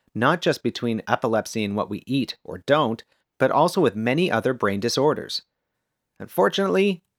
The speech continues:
fasting isn't fun. We evolved a pretty strong aversion to starvation, and our brains and G I tracts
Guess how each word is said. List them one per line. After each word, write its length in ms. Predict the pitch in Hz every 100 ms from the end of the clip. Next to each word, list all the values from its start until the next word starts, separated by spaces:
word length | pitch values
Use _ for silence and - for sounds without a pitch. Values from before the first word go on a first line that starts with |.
| _
fasting 560 | - - 151 139 135 123
isn't 360 | 117 131 110 -
fun. 360 | 107 92 87 _ _ _ _ _
We 140 | 139 160
evolved 300 | 160 156 147
a 60 |
pretty 320 | - 180 202
strong 360 | 175 - 151 147
aversion 440 | 127 143 131 113
to 80 | 98
starvation, 640 | - 104 98 107 - 92 87 _ -
and 120 | 110
our 80 | 110
brains 420 | 117 135 160 139
and 120 | 110
G 140 | 120
I 120 | 110 107
tracts 500 | - 135 170 -